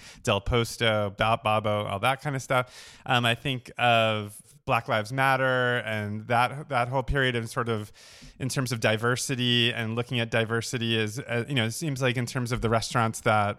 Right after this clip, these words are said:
were at the forefront when I left, it seems like now, even bringing up Korean food, like, it feels like that's shifting. And then, uh, finally the pandemic,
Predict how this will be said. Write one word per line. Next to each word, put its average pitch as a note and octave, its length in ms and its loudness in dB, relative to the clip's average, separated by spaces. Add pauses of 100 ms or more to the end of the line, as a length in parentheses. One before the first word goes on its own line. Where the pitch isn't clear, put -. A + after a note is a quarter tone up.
were A#2+ 120 0
at A2 100 0
the - 60 -6
forefront A#2+ 520 0
when G#2+ 140 -4
I G2+ 80 0
left, A#2+ 480 2 (320)
it B2 100 -4
seems A#2+ 220 -2
like A2+ 180 0
now, A#2+ 220 4
even B2+ 280 0
bringing A#2 280 0
up G#2+ 140 -2
Korean A#2+ 380 2
food, G#2+ 420 0
like, G#2+ 180 0
it A#2 80 0
feels A2 240 2
like G#2+ 160 -4
that's A2+ 240 -2
shifting. C3 560 0
And B2+ 140 0
then, B2+ 100 4
uh, A2+ 80 2 (160)
finally C#3+ 420 2
the A2+ 300 0
pandemic, B2 720 0